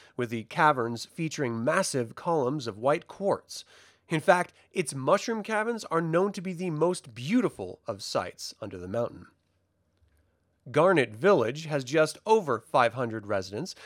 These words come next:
It is situated halfway between the main road from Kergoth to Thelgard Keep. It is one of the busiest trade crossroads in Solamnia. It is the place where all goods are traded from Kaolin.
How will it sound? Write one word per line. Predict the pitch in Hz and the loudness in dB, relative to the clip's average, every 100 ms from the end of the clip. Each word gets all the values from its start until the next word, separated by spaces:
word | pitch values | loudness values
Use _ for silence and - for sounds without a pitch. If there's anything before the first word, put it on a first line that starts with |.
| - - | -20 -10
It | - 285 | -2 -2
is | 202 | -2
situated | 170 - 165 165 160 | -4 -4 -2 0 -2
halfway | 120 202 247 - 233 | -2 2 0 2 -2
between | 214 214 202 175 | -2 -4 -6 -2
the | 127 | -2
main | 113 139 233 | -2 -4 -2
road | 214 190 190 | 0 0 0
from | 180 127 | -2 -10
Kergoth | - 214 240 120 101 135 _ _ _ | -4 -2 0 0 0 -2 _ _ _
to | 233 | -10
Thelgard | 208 - 147 135 123 123 120 | -6 2 2 4 2 0 -2
Keep. | - 170 95 - - - - - - | -8 -10 -10 -14 -20 -20 -20 -20 -6
It | 165 | -2
is | 147 | -2
one | 147 180 | 0 0
of | 170 | 0
the | 185 | -2
busiest | 156 101 220 220 160 98 - - _ | -8 -4 -2 0 -2 -4 -8 -14 _
trade | - 147 113 - | -4 0 0 0
crossroads | 147 120 - 123 127 - | 2 2 2 -2 -2 -4
in | - 175 | -2 0
Solamnia. | 170 156 160 170 147 - - _ - _ - | -2 -2 0 2 0 -2 -10 _ -20 _ -6
It | 147 | -2
is | 123 | -2
the | 131 | -4
place | 156 147 156 | 0 0 0
where | 120 - | -4 2
all | 156 226 | 6 8
goods | 196 127 101 | 6 0 -2
are | 110 | -6
traded | - 113 107 123 | -6 -4 -4 -8
from | - 135 117 113 | 0 2 2 -2
Kaolin. | 156 160 101 80 | -4 -2 -2 -6